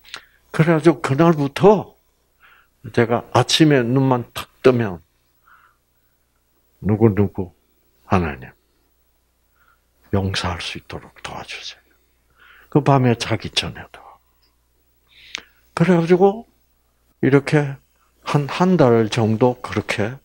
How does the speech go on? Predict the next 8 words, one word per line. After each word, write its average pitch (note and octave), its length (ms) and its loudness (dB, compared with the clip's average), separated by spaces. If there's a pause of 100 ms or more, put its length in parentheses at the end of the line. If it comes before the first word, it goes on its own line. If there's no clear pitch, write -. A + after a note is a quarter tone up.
(840)
기도하고 G#2+ 800 -4
그러니까 G2+ 680 -6 (720)
나중에는 G#3 680 -2 (1700)
안 F#3 180 0
미워져. A3 560 2 (960)
응. A#3 300 2 (1120)
그 G3 160 0
증오심으로부터 G#3 1300 0